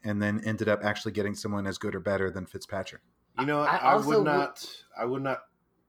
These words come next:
Speaker 2: draft Twa Tilapia. I'm sorry. He, he plays against S E C defenses. Yes, true. But he has so much fucking first round talent around him.
Speaker 3: Or you go ahead
Speaker 2: Like,
Speaker 3: and
Speaker 2: how
Speaker 3: dou-,
Speaker 2: good is he?
Speaker 3: you go ahead and double it up.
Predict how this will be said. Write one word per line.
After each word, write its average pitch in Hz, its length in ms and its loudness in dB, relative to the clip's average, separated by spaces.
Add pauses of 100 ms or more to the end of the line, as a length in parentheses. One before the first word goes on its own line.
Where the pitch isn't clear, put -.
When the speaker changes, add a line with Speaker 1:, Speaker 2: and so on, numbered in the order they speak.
(360)
Speaker 2:
draft 110 520 -2
Twa 104 260 0
Tilapia. 90 540 -6 (200)
I'm 107 60 -14
sorry. 98 360 -4 (540)
He, 170 500 -4 (200)
he 147 140 -8
plays 175 280 4
against 165 240 0
S 165 200 0
E 160 40 -8
C 147 200 -6
defenses. 120 580 -6
Yes, 104 480 -6
true. 110 400 -8 (720)
But 143 340 4
he 156 140 -6
has 127 160 0
so 170 500 6
much 156 300 2
fucking 156 280 0
first 147 280 -2
round 131 180 -2
talent 131 300 -2 (160)
around 147 400 0
him. 95 280 -8
Speaker 3:
Or 117 200 0
you 120 160 -6
go 135 180 0
ahead 139 240 0
Speaker 2:
Like, 120 80 -4
Speaker 3:
and 117 80 -2
Speaker 2:
how 151 120 4
Speaker 3:
dou-, 131 100 2
Speaker 2:
good 147 160 2
is 143 180 -2
he? 123 120 -2
Speaker 3:
you 127 120 -4
go 139 300 0
ahead 135 240 2
and 123 100 -6
double 127 320 0
it 135 80 -2
up. 156 260 -4